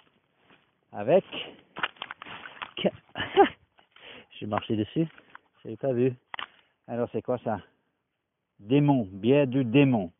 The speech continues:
Combien c'est ? Douze. Oh, douze. Ah oui, effectivement, bien nommé. Ah, un bout de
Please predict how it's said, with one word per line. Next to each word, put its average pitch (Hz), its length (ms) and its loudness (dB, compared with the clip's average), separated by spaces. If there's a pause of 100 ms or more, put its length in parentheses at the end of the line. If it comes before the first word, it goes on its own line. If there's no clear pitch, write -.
(680)
Combien 98 380 -12
c'est ? 76 160 -20 (920)
Douze. 117 480 -2 (460)
Oh, 165 380 -8 (260)
douze. 110 640 -6
Ah 131 160 -6
oui, 143 120 -2
effectivement, 120 500 -2
bien 120 180 2
nommé. 120 320 2 (480)
Ah, 143 200 -2 (360)
un 139 140 -4
bout 151 180 6
de 131 300 6